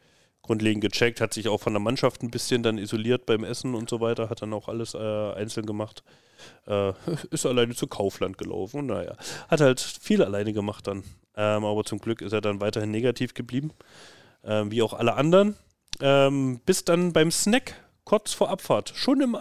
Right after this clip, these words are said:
im feinen Zwirn, saß er da beim Snack, äh, und hat sich aber nicht wohlgefühlt, unser Headcoach Cedric. Ähm, und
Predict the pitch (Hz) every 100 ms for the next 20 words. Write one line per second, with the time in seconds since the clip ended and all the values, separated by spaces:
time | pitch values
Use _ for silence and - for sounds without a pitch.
0 | - 196 202 - 233 220 196 - 139 147
1 | - - - _ - 147 143 127 131 135
2 | 123 123 123 123 - - 113 113 113 143
3 | 165 151 135 127 120 113 113 - 110 104
4 | 110 104 104 101 98 - 123 110 110 -
5 | _ _ _ _ _ _ 113 113 110 110
6 | - 113 -